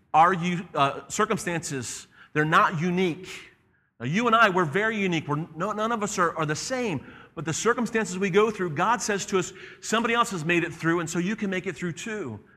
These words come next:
You say, "Well, where do I find those examples?" They're all throughout the scriptures of people who went through incredibly difficult times,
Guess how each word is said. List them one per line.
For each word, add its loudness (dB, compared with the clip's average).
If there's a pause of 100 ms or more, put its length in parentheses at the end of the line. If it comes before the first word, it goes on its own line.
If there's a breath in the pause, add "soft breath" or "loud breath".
(260 soft breath)
You -6
say, 4
"Well, 4
where 2
do 4
I 2
find -4
those -4
examples?" -4
They're -12
all -2
throughout -2
the -10
scriptures -6 (280 loud breath)
of 0
people -4 (280 loud breath)
who -2
went -2
through -2
incredibly -2
difficult -6
times, -6